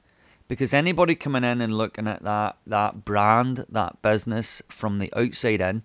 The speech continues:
they're looking in and going, "Wow, three hundred five-star reviews,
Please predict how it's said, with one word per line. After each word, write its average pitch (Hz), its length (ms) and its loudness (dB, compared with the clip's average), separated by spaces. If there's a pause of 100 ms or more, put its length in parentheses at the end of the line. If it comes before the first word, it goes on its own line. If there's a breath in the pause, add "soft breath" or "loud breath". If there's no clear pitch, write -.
(420 soft breath)
they're 143 180 2
looking 175 340 2
in 151 260 2
and 120 180 -2
going, 131 300 4 (320 soft breath)
"Wow, 107 440 6 (280 soft breath)
three 139 320 -4
hundred 135 380 2 (160)
five-star 117 680 6
reviews, 120 680 2